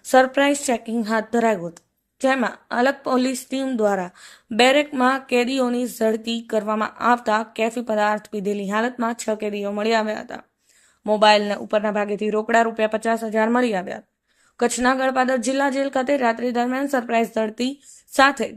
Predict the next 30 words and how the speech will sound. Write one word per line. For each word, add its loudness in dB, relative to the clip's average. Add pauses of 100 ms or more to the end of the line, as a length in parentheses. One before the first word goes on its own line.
ચેકિંગ 0
અને 0
તપાસ -2
હાથ 2
ધરી -2
ગેરકાયદેસર -2
મોબાઈલ, -2
રોકડ -4
રકમ 0
તેમજ -4
પ્રોહિબિશન -2
એક્ટ -6
હેઠળ 0
ગુનો 0
રજીસ્ટર -4
કરી 0 (400)
કેદીઓ 4
વિરુદ્ધ 2
કાયદેસરની 0
પૂર્વ -4
કચ્છ -6
જિલ્લા 0
પોલીસ -2
દ્વારા 0
કાર્યવાહી -2
હાથ -6
ધરવામાં -4
આવી -12
છે. -14 (920)
પૂર્વ 4